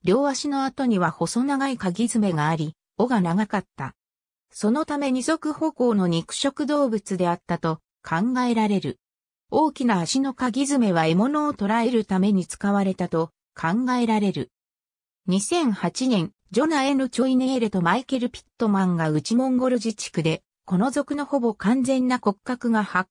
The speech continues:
見したことの報告と、今後より詳細な報告が今後なされることが研究者により告知された。この標本は、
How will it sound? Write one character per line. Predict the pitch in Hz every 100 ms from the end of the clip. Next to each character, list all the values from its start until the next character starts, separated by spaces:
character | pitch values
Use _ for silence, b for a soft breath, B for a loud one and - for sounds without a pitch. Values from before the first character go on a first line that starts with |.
| _
見 | 247 254
し | -
た | - 233
こ | 214
と | 220 196
の | 170 - _ _
報 | 185 226
告 | - 196 -
と、 | 185 196 _ _
今 | - 220 277
後 | 254
よ | 254 233
り | 180 _ _ _
詳 | - 254
細 | 302 302 285
な | 269
報 | 240 269 254
告 | - 240 226
が | 214
今 | - 214
後 | 262 254
な | 240
さ | -
れ | 285 294
る | 208
こ | 196
と | 196
が | 180 156 b b
研 | - 240 294
究 | - 302
者 | - 233
に | 208 190
よ |
り | 180 165
告 | - 160
知 | - 202
さ | 190
れ | 175 165
た。 | 143 135 _ _ _ _ _ _
こ | - 208
の | 269
標 | 269 269 262
本 | 233 233
は、 | 220 214